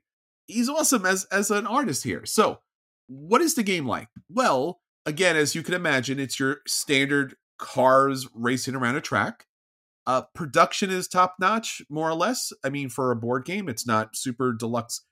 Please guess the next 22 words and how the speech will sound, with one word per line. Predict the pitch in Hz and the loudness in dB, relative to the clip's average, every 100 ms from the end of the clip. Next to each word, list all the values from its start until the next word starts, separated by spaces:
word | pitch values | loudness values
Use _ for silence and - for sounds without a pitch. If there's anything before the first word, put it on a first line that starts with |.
| _ _ - | _ _ -8
cars | 131 131 127 | 0 0 0
like | 117 | -2
you | 117 | -2
would | 113 | -2
find | 123 110 | -2 -6
on | |
Kickstarter. | 107 135 - 190 311 330 _ _ _ _ _ | -6 -10 -8 -6 -6 -8 _ _ _ _ _
But | 165 165 | -4 -2
basically, | 165 208 214 233 220 208 | -2 0 0 -2 -2 -4
the | 156 156 | -4 -6
game | 135 156 220 | -4 -4 -4
itself | - 147 151 | -4 -2 -2
comes | - 147 147 | -4 -8 -6
with | 147 | -8
four | - 131 131 | -4 -4 -2
different | 156 214 220 | -4 -4 -2
tracks. | 110 95 - - | -2 -2 -4 -8
There's | 120 113 104 | -4 -4 -4
U | 123 | -4
S | 143 143 | -2 -2
A, | 139 135 | -2 -4
France, | - 127 127 | -4 -4 -4